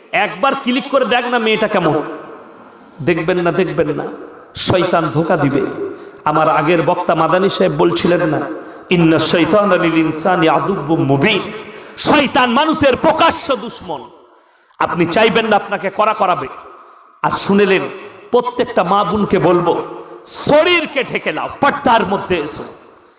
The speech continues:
জাহান্নামে যাবে তোমরা। যারা এখনো পর্যন্ত আমার আল্লাহকে চিনতে পারেননি, আমি আপনাদেরকে বলে যাই, হাত তুলে বলুন,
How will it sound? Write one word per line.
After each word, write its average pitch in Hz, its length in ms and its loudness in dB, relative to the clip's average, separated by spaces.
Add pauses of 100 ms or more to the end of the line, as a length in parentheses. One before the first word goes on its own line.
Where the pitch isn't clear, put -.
(460)
জাহান্নামে 175 560 2
যাবে 160 220 0
তোমরা। 143 440 -4 (440)
যারা 170 240 2
এখনো 185 300 -2
পর্যন্ত 185 440 -2
আমার 165 200 2
আল্লাহকে 170 380 0
চিনতে 170 340 0
পারেননি, 185 420 0 (460)
আমি 160 200 0
আপনাদেরকে 160 480 -2
বলে 160 220 4
যাই, 160 200 2 (360)
হাত 269 180 -2 (140)
তুলে 214 180 0
বলুন, 165 500 0